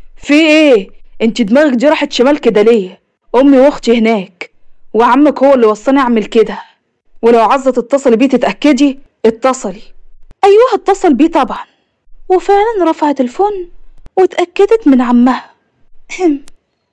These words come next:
متاسفه، كلامك كله طلع صح." "يبقى مش عاوز ولا حس ولا نفس لحد ما نوصل." "ماشي، بس استنى اركب في الكرسي اللي ورا." ليه تاني ان شاء الله؟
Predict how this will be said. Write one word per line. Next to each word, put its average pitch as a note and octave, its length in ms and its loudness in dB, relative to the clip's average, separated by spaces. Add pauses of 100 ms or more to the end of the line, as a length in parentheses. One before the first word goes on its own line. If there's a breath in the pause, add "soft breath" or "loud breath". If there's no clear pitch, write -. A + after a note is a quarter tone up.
(200)
متاسفه، F4 640 -2 (640)
كلامك F#4+ 300 0
كله F#4 260 2
طلع D#4+ 240 -2
صح." - 600 -8 (480)
"يبقى A#3 240 2
مش A3+ 180 0
عاوز A#3+ 260 2
ولا G#3+ 140 2
حس - 280 -4
ولا A3+ 220 2
نفس C4 360 -4
لحد A3+ 260 -2
ما A3+ 120 2
نوصل." A3 420 -4 (440)
"ماشي، G4+ 600 0 (380)
بس D#4+ 220 0
استنى G#4 240 -2 (140)
اركب A4 180 -2
في - 100 -12
الكرسي F4 360 -2
اللي D#4 140 4
ورا." C#4 480 -2 (500)
ليه B3 160 2
تاني D4+ 300 2
ان B3+ 80 0
شاء B3+ 220 0
الله؟ A3+ 440 -4